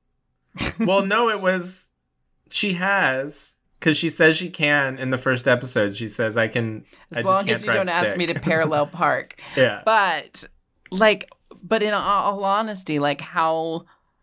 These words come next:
Speaker 1: many times has she flown a spaceship before? Or is it in the future, it's just like driving a car because the computers do everything?
Speaker 2: Well, maybe it's like driving, like, a Mack truck. You just <laughs> have to get, like, a special,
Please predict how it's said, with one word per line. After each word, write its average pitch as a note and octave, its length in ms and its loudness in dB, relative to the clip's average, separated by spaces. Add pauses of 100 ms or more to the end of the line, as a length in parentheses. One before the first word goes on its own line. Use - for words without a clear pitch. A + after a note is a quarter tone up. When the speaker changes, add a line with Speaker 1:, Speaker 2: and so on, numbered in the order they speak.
(100)
Speaker 1:
many D3+ 440 2
times A#2 400 -4
has B2+ 120 -8
she - 400 -10
flown B2+ 360 -10
a C#3+ 80 -12
spaceship - 640 -12
before? - 540 -16 (280)
Or E3 240 2
is D#3+ 260 -2
it F3 120 0
in D#3 100 -2
the D3+ 100 0
future, E3+ 420 -2
it's - 220 -10
just C3+ 300 -2
like A#2+ 240 0
driving B2 340 -2
a C3+ 80 -10
car - 420 -8
because B2 380 -6
the B2+ 80 -10
computers B2+ 540 -14
do - 180 -14
everything? - 540 -16 (420)
Speaker 2:
Well, D3+ 140 -2
maybe D#3 280 0
it's F3+ 180 -6
like F#3 220 -2
driving, C3+ 420 0
like, B2+ 220 -2
a B2 40 2
Mack G#2+ 380 0
truck. - 580 -4
You A#2 120 -2
just A#2+ 220 0
<laughs> - 100 0
have D#3 160 4
to D#3+ 100 -4
get, B2 240 0
like, A2 240 0
a G#2 80 2
special, G2+ 920 0